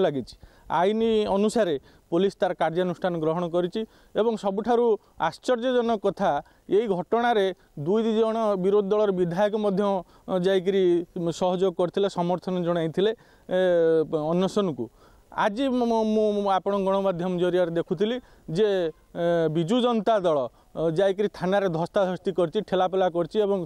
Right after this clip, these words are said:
ଥାନା ଭିତରକୁ, ଅ, ବଳପୂର୍ବକ ପ୍ରବେଶ କରିବାକୁ ଉଦ୍ୟମ କରିଛି। ମୋର ଗୋଟିଏ ପ୍ରଶ୍ନ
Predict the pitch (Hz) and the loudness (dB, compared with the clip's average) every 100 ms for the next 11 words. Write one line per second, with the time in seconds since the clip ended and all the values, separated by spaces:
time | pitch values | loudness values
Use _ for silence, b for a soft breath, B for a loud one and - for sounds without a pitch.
0 | - 170 185 180 175 202 180 175 151 - | -6 -2 0 0 0 -2 0 -2 -2 -12
1 | _ 165 165 160 156 151 147 147 196 190 | _ -4 -2 0 0 0 0 0 0 0
2 | 190 190 185 180 175 180 - 185 180 175 | -2 0 0 0 -2 -2 -2 0 0 0
3 | 151 175 160 147 110 120 b b - 202 | 0 -2 0 -2 -4 -14 b b -2 0
4 | 214 196 - 247 208 185 - | 2 0 0 0 0 -2 0